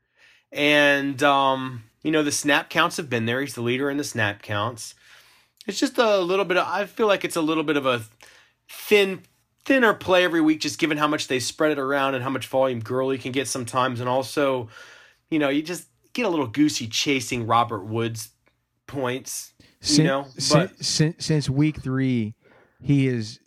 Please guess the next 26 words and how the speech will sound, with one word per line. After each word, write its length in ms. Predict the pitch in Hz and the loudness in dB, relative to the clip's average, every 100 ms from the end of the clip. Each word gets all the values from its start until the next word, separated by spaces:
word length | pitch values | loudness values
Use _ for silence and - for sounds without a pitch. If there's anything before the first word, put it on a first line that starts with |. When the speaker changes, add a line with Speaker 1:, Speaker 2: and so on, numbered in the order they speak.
| _ | _
Speaker 2:
since 220 | - 139 | -6 -4
week 200 | 127 143 | 0 0
three, 180 | 131 135 | 2 2
he's 200 | 123 113 - | 2 0 0
only 340 | 131 127 131 | 0 2 0
scored 460 | 117 - - 120 107 | -2 -6 -2 0 0
less 280 | 117 123 - | 0 0 0
than 200 | 113 92 | -6 -2
double-digit 720 | 123 120 117 113 110 110 110 _ _ _ _ _ _ - | 0 0 0 0 0 0 -2 _ _ _ _ _ _ -8
fantasy 500 | - 131 123 117 117 | 0 2 2 0 0
points 460 | - 117 110 110 - | 0 2 2 0 -4
on 260 | 113 110 | 0 0
DraftKings 760 | 104 110 110 107 - 107 98 95 | 2 2 2 0 -2 -2 0 -2
one 480 | - 101 101 104 98 | -6 -2 2 2 2
time. 480 | 98 90 87 87 95 - _ _ _ _ _ | 2 2 2 -2 -6 -16 _ _ _ _ _
Speaker 1:
Yeah, 240 | 135 120 113 - | -12 -10 -10 -8
definitely. 640 | 123 135 139 113 95 95 - | -8 -6 -6 -4 -6 -8 0
Speaker 2:
I 60 | |
Speaker 1:
I 20 | |
mean, 140 | 107 107 | 2 4
Speaker 2:
mean 80 | 104 | 4
Speaker 1:
Robert 240 | 117 139 | 0 -2
Woods 240 | 139 147 | -4 -6
is 100 | 123 | -6
a 20 | 107 | -2
solid, 380 | 117 127 127 | 0 0 -2